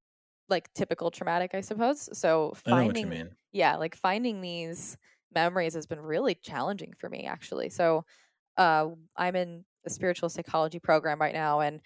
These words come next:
Speaker 1: after the ten months of our program last year, we did a six day in a row lab where we just worked our process, worked our process, again, six days in a row all day. And I finally got to a nugget of potentially something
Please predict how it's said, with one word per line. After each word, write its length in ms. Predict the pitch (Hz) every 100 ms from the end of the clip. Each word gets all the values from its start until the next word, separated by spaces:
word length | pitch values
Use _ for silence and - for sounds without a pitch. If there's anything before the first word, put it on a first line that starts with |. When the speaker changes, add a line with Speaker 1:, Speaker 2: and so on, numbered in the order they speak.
| - _
Speaker 1:
after 260 | 151 160 180
the 100 | 170
ten 280 | - 170 170
months 260 | 160 160
of 80 | 160
our 120 | 160
program 440 | 151 156 156 151 147
last 340 | 147 151 -
year, 120 | 165
we 100 | 156
did 140 | 156 156
a 40 |
six 340 | 147 - 165 -
day 200 | 165 156
in 80 |
a 60 | 151
row 200 | 160 151
lab 340 | 151 143 139
where 100 | 156
we 140 | 156 151
just 340 | 156 - - - _ _ -
worked 220 | 165 -
our 80 | 160
process, 420 | 160 151 - -
worked 160 | 151 -
our 60 |
process, 600 | - - - 151 - - _ -
again, 260 | 170 143
six 220 | 151 156 -
days 200 | 151 151
in 60 |
a 60 | 151
row 180 | 151 143
all 120 | 143
day. 340 | 143 147 202 233 - _ -
And 100 | 160
I 100 | 156
finally 680 | - - 180 185 214 208
got 340 | 170 151 160 -
to 220 | 175 156
a 80 | 156
nugget 380 | 160 151 170 175
of 180 | 156 -
potentially 640 | 170 - 165 - 208 233
something 540 | 233 240 240 269 311